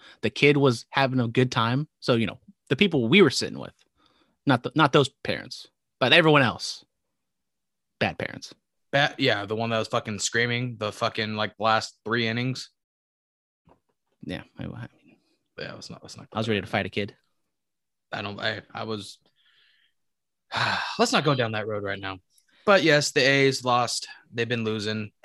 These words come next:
Speaker 2: I don't know if, uh, you know, whatever tidal wave they're riding, it's, it's, it's, it's getting lower and lower and lower.
Speaker 1: Moving on over to the National League East, the New York Mets still leading that division two and a half games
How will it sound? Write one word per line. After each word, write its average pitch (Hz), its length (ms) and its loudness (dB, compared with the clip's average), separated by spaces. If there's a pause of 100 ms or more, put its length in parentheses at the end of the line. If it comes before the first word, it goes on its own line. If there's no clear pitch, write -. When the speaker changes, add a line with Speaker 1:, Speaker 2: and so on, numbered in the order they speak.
(580)
Speaker 2:
I - 80 -4
don't 113 120 -2
know 117 300 0
if, 113 260 -2
uh, 107 320 2
you 120 120 -4
know, 98 120 -4
whatever 127 320 2
tidal 135 280 4
wave 131 200 4
they're 127 240 4
riding, 123 460 2 (180)
it's, - 220 -10
it's, - 300 -4
it's, - 340 -4
it's 107 200 -8
getting 131 240 0
lower 107 340 0
and 120 100 -2
lower 104 240 0
and 117 100 -2
lower. 69 320 -10 (1200)
Speaker 1:
Moving 160 220 4
on 147 120 6
over 143 200 4
to 143 180 0
the 139 120 4
National 127 480 2
League 120 280 0
East, 131 420 0 (360)
the 120 320 0
New 123 180 2
York 123 340 0
Mets 131 260 0
still 233 400 6 (360)
leading 143 360 2
that 127 180 2
division 120 380 0
two - 180 -4
and 127 80 4
a 120 40 2
half 117 180 0
games 117 280 -2